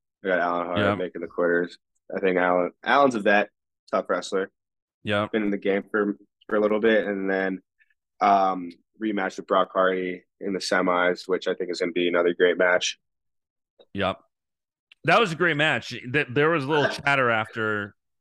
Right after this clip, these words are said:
Speaker 2: the duel or the Big Tens, and I asked him what he said. He's like, "I just said a hell of a match.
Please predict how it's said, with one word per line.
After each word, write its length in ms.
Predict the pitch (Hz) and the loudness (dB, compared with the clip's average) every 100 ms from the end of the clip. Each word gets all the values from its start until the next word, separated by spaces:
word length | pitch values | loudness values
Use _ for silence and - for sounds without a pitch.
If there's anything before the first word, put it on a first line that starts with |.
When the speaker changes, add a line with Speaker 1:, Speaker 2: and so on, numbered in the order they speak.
| _ _ | _ _
Speaker 2:
the 100 | 110 | -14
duel 440 | 95 113 107 107 | -8 -4 -2 -2
or 120 | - 104 | -4 -4
the 340 | 101 95 90 | -2 -2 -4
Big 160 | 113 107 | -8 -8
Tens, 280 | 123 120 101 | -6 -6 -6
and 100 | 101 | -6
I 60 | |
asked 280 | 101 101 107 | -4 -4 -6
him 60 | 107 | -8
what 140 | 101 | -8
he 40 | 90 | -8
said. 360 | - 110 101 | -4 -2 -2
He's 160 | 92 90 | -4 -4
like, 180 | 95 92 - - - | -4 -6 -14 -20 -8
"I 100 | 123 | -6
just 140 | 151 | -2
said 120 | 135 | -2
a 40 | 113 | 0
hell 120 | 113 | 0
of 60 | |
a 40 | 104 | 0
match. 500 | 98 120 95 - - | -2 -2 -4 -10 -16